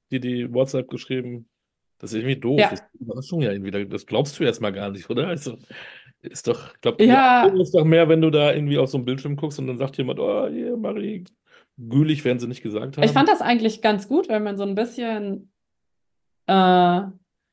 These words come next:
Speaker 2: man den Moment ein bisschen mehr wahrgenommen hat,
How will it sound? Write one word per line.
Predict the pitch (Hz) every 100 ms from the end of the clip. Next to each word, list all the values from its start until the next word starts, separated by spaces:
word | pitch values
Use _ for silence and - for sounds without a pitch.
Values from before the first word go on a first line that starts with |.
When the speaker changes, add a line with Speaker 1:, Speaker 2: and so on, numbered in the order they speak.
| _ _ _ _ _ _ _ _ -
Speaker 2:
man | 233 240
den | 214 208
Moment | 196 208 370
ein | 269
bisschen | 202 208 226 208 202 202
mehr | 196 196 190 190 190 185 - -
wahrgenommen | 185 202 240 226 196 180 185 180
hat, | 185 202 240 -